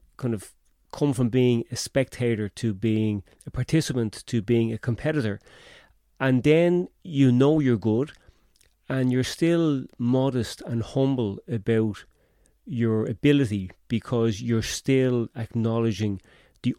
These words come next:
other runners that are there, uh, that have also earned a place on the team,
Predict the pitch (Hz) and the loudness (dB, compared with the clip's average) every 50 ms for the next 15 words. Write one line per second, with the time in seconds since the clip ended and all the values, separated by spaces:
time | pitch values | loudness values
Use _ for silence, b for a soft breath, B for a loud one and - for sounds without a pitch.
0 | _ - 131 123 120 123 113 107 113 110 113 110 107 104 95 - 113 107 98 104 | _ -2 -2 0 2 0 0 2 0 0 0 0 -2 -4 -4 -6 -6 -6 -4 -4
1 | 104 92 113 110 107 107 107 104 - b b b b b b b b b b b | -4 -2 -2 0 0 0 -2 -4 -6 b b b b b b b b b b b
2 | _ _ _ _ _ _ _ _ _ _ _ _ _ _ _ - - 117 113 113 | _ _ _ _ _ _ _ _ _ _ _ _ _ _ _ -10 -8 -6 -6 -6
3 | - - _ 381 330 165 - - 120 110 110 107 - - - 147 - 127 123 98 | -8 -10 _ -20 -20 -12 -6 -4 -2 -2 -2 -4 -6 -8 -12 -8 -4 -4 -2 2
4 | 120 123 120 123 120 - 120 110 - - 117 117 117 107 107 - - 123 117 113 | 4 4 6 4 4 2 0 -2 -2 0 0 2 2 0 -2 -4 -2 0 0 0
5 | 104 - 113 104 95 101 - - 113 113 110 107 104 98 | 0 -2 -4 -4 -4 -4 -6 -4 -2 0 0 0 0 -2